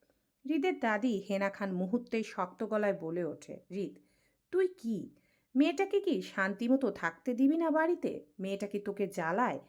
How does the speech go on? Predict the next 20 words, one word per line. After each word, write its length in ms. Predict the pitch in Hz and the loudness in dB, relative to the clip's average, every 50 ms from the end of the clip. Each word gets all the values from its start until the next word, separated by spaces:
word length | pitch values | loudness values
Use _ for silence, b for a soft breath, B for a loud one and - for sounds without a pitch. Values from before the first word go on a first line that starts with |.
| _ _ - - | _ _ -12 -6
যে 160 | 190 214 202 | -4 -4 -2
তুই 220 | 202 214 202 196 - - | 0 0 0 0 0 -2
ওকে 220 | 190 185 - 208 | -4 -2 -2 -6
ভয় 300 | 196 - - 180 190 208 | -6 -4 -2 0 0 0
দেখাচ্ছিস, 560 | 214 240 240 269 269 277 - - 269 277 - - - | 0 -2 0 -2 -4 -4 0 -2 -2 -2 -2 -10 0
হ্যাঁ?" 160 | 262 294 381 539 - - _ _ _ _ _ _ _ _ _ _ _ _ _ _ - - | 0 0 0 0 -4 -10 _ _ _ _ _ _ _ _ _ _ _ _ _ _ 2 4
হেনা 140 | 277 349 392 | 4 4 4
খানের 320 | 294 370 403 415 392 - | 0 -2 -2 -2 -2 -2
ধারণা 440 | 220 202 214 202 247 262 269 226 185 | -2 -4 0 2 6 6 6 6 4
হৃদ 260 | 170 175 180 190 185 | 2 0 -2 0 0
এতক্ষণ 420 | 180 175 - 208 - - - 233 | 0 -2 -2 -6 -12 0 0 0
ধরে 200 | 220 - 220 214 | 2 2 0 -2
মায়াকে 420 | 202 185 175 175 180 196 190 - 220 | -2 0 0 0 -2 -2 -4 -6 -8
হয়তো 360 | - - 214 208 - 208 170 | -4 -4 -6 -4 -2 -2 -2
অপ-, 360 | - - 170 175 - - - _ _ _ _ _ _ _ _ _ _ _ _ - | 0 0 -2 -4 -4 -6 -16 _ _ _ _ _ _ _ _ _ _ _ _ -4
অপরাধ 520 | 202 214 208 - 254 254 277 277 277 - - - | -2 -2 -2 0 2 4 4 4 2 -2 -10 -6
করেছে 360 | - 226 226 233 233 - 196 | -2 0 0 0 0 -2 -4
তাই 200 | 190 - 185 185 | -2 0 -2 -2
ভয় 320 | 180 185 - 180 175 180 180 | -4 -6 -6 -4 -4 -2 -2
দেখাচ্ছিল, 600 | 147 139 139 - 175 - - - 147 135 - | -4 -8 -8 -10 -10 -12 -10 -10 -10 -10 -10